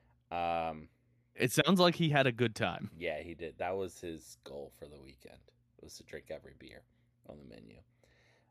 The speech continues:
Speaker 1: Before we get into my games, we're gonna play a little game like we used to do. We're gonna play Guess the Stats on longshanks dot org.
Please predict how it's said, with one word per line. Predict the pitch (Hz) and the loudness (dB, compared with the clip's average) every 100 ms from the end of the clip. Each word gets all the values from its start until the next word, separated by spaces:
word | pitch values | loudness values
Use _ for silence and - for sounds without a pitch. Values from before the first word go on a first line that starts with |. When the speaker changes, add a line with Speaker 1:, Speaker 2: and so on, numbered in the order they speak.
| _ _ _ - | _ _ _ -12
Speaker 1:
Before | 101 - 156 233 240 | -12 -8 4 6 6
we | 135 | 4
get | 113 107 | 2 2
into | 95 95 | 0 -4
my | 82 98 | 0 2
games, | 110 80 78 82 76 | 2 -2 -4 -6 -8
we're | 110 | -2
gonna | 127 | 0
play | 120 123 | 2 4
a | 120 | 6
little | 123 120 | 6 4
game | 123 151 143 87 - _ _ _ _ _ - | 4 4 2 -4 -8 _ _ _ _ _ -6
like | 95 - | -6 -4
we | 101 | -4
used | 123 - - | -4 -6 -8
to | |
do. | 85 80 69 67 _ _ | -6 -6 -8 -16 _ _
We're | - 120 | -4 0
gonna | 139 135 | 2 0
play | - 104 110 123 - - _ | 4 4 6 4 2 -14 _
Guess | 117 117 - | 2 2 0
the | 113 | -10
Stats | - 120 107 78 - - - _ _ | 2 4 6 2 -8 -16 -16 _ _
on | 101 104 98 98 95 | -4 0 0 0 0
longshanks | 95 95 - 95 73 - - - _ _ _ | 0 -2 -2 -4 -4 -14 -20 -20 _ _ _
dot | 80 82 80 - _ _ | -4 -2 -4 -10 _ _
org. | 80 82 127 | -6 -6 -6